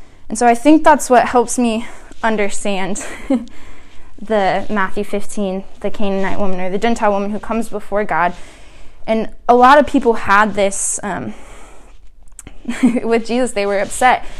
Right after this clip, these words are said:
that he hung out with the tax collectors and the people of this world. And they kind of said, "Well, hey, like, aren't you not keeping yourself, um, unstained from the world?" And so I think sometimes we have that where, you know, we wanna be unstained from the world. We have our true religion, so we can't associate with anyone who's not a Christian.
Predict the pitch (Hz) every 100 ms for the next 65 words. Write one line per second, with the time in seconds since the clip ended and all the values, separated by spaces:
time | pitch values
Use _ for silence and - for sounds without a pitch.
0 | - 220 208 - 240 240 147 214 214 -
1 | 226 - - 208 196 180 190 196 214 208
2 | 220 208 202 190 - - 196 196 - -
3 | - - - - 220 208 196 208 220 202
4 | 208 190 - 196 175 - - 190 220 170
5 | - - 196 - 220 208 190 190 - -
6 | 220 208 208 196 196 185 185 - - -
7 | - - 214 196 175 233 - 196 208 -
8 | 214 190 202 208 190 175 214 262 294 -
9 | - - - - - - - - - -
10 | 220 233 220 311 320 359 349 370 320 320
11 | 349 226 196 180 156 - 185 175 180 -
12 | - - 214 208 202 196 214 226 220 202
13 | 214 226 220 220 202 233 254 220 208 202
14 | 196 - 208 208 208 208 214 208 - 302
15 | 277 254 277 269 262 208 - 233 320 285
16 | 190 202 190 185 170 - - - -